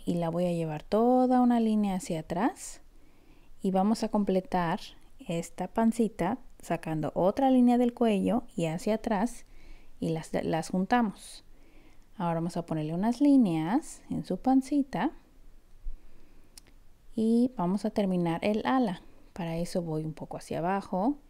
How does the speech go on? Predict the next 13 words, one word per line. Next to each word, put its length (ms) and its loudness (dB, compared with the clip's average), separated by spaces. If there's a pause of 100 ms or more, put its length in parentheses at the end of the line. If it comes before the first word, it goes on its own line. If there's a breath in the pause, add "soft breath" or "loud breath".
(680 soft breath)
y 140 -4
luego 360 -2
otra 340 -4
más 720 -2 (840 soft breath)
y 160 -2
de 120 4
ahí 460 2 (240)
la 140 -2
voy 240 -4
a 60 -2
bajar 240 -6
un 80 -4
poquito 680 -6